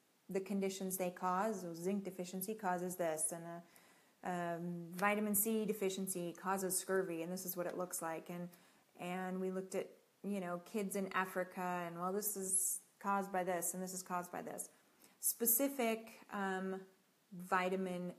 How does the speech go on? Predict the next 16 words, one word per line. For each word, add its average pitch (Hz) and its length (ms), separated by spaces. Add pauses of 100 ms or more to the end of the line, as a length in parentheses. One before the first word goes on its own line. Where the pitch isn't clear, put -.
deficiencies 165 1000
and 190 400
vitamin 170 640 (200)
toxicities, 165 1080
so - 180
the 180 180
rare 190 320
cases 175 540
of, 170 180 (400)
of 175 160
what 175 200
that 170 220
might 175 300
look 190 220
like. 151 380 (720)
Um, 196 680